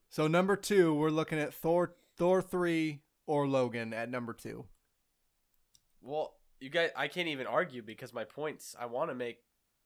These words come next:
Speaker 2: Rag-, Ragnarok. Okay, two. Freak. Okay, as far as a seriously good movie, Logan, I put number one over number two being Thor Ragnarok because Thor Ragnarok was hilarious. I loved it. It was such a fun movie.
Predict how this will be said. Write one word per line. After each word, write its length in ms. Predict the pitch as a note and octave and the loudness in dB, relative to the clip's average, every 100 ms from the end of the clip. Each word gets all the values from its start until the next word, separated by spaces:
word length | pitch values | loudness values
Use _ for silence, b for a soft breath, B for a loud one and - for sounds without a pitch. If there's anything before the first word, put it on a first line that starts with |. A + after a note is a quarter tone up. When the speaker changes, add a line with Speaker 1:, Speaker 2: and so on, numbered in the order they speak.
| _ | _
Speaker 2:
Rag-, 260 | G#2 B2+ D3 G#2 _ | -10 -6 -6 -10 _
Ragnarok. 600 | A#2 B2+ C3+ A2 G2+ G2+ - _ _ | -8 -6 -6 -8 -8 -8 -12 _ _
Okay, 240 | A#2 G#2+ F#2+ | -16 -14 -14
two. 240 | - G3+ F#3+ b b b | -10 -8 -8 b b b
Freak. 340 | - - - - _ b b b b | -20 -20 -20 -20 _ b b b b
Okay, 280 | C#3 - F#2+ | -10 -6 -8
as 140 | A#2 | -8
far 180 | - F#3 | -2 -2
as 80 | F3+ | -2
a 60 | C#3 | -4
seriously 440 | F3+ F#3 E3+ E3 | -4 -4 -4 -6
good 220 | D3+ D3 | -6 -6
movie, 400 | B2+ B2 A#2 A#2+ | -6 -8 -8 -12
Logan, 520 | A2 B2+ C#3+ C#3+ C#3 - | -4 -2 -2 -4 -6 -6
I 140 | A#2+ | -8
put 280 | A#2+ C3+ B2 | -6 -4 -4
number 280 | B2 B2 B2 | -4 -6 -8
one 400 | A#2 A#2+ A2 A2+ | -2 -2 -2 -6
over 280 | A2 G#2+ A2 | -10 -8 -8
number 260 | A2 G#2 G2+ | -10 -10 -14
two 460 | - G#2 G2 G2 | -14 -12 -12 -14
being 300 | G#2 G2+ G2 | -14 -14 -14
Thor 260 | G2+ G#2+ G2+ | -12 -8 -6
Ragnarok 480 | F#2+ F#2 F#2+ F#2+ F#2+ | -6 -8 -8 -12 -12
because 280 | G#2+ A2 - | -12 -14 -6
Thor 180 | E3 | -4
Ragnarok 500 | F3 D#3 C#3 B2+ A#2+ | 0 0 0 -2 -2
was 180 | A2+ G2+ - - | -6 -14 -16 -8
hilarious. 960 | G3 F3 C#3+ C3+ D3+ A#2+ F#2+ F#2+ F#2 - | -2 0 0 -2 -2 -2 -4 -8 -10 -14
I 100 | G#2 G2+ | -16 -16
loved 480 | A2 C#3+ E3+ C3 A2 | -10 0 2 2 -4
it. 40 | |
It 60 | G#2 | -10
was 80 | G#2+ | -8
such 180 | D#3+ | -8
a 60 | A#2+ | -10
fun 400 | - - E3 D3 | -14 -2 -2 0
movie. 420 | D3+ B2+ G2 G2 | -6 -8 -10 -12